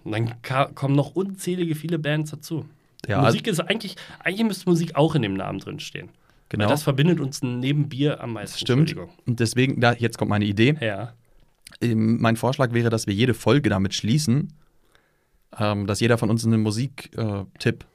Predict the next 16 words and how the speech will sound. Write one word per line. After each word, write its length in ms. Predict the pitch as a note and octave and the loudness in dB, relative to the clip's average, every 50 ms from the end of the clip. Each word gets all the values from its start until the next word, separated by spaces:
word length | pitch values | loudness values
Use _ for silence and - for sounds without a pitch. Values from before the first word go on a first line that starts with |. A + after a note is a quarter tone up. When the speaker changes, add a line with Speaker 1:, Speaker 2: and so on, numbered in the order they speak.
| _ _ - | _ _ -6
Speaker 2:
mit 120 | G#2 F#2+ | -2 -2
abgibt. 440 | G2+ G2 - - A2+ B2 - - - _ _ _ _ - - _ _ _ | -2 -2 -2 -2 -4 -4 -4 -6 -14 _ _ _ _ -20 -20 _ _ _
Und 180 | - - A2 G2+ | -6 -4 -2 0
wir 80 | A2+ A2 | 2 2
machen 300 | A#2 A2+ A#2 A#2+ A#2 A2+ | 2 2 2 2 2 4
eine 200 | A2+ A2+ A2 A2 | 4 4 2 0
Spotify-Playlist 1080 | - - - B2 B2+ C3 A#2+ B2 A#2+ A#2+ A#2+ - A#2 A2+ A#2+ C3+ D3 C#3+ C#3+ - - - | -2 -2 -2 -2 0 0 0 -2 -2 -2 -2 -2 0 0 2 2 2 0 -2 -4 -4 -2
fertig, 440 | B2 B2 C3 - C3+ A#2+ - - | -2 -2 -2 -2 -6 -8 -6 -4
wo 100 | A2+ A#2 | 0 0
dann 160 | A#2 A#2 A#2 A2 | 2 2 2 2
immer 200 | A2+ A#2+ A#2 A2 | 2 2 2 0
die 120 | A#2 A#2+ | 0 -2
Songs, 400 | A#2 - A#2+ A#2 A#2+ A#2 A#2 - | -2 -2 0 0 -2 -2 -6 -6
die 200 | - A2+ A2+ A2 | -4 -2 -2 0
wir 160 | A2+ A#2+ A#2 | 0 0 0
jeweils 520 | G#2+ A#2 A#2 A#2 A2+ A2+ - - - - | 0 0 0 0 0 -2 -4 -12 -18 -20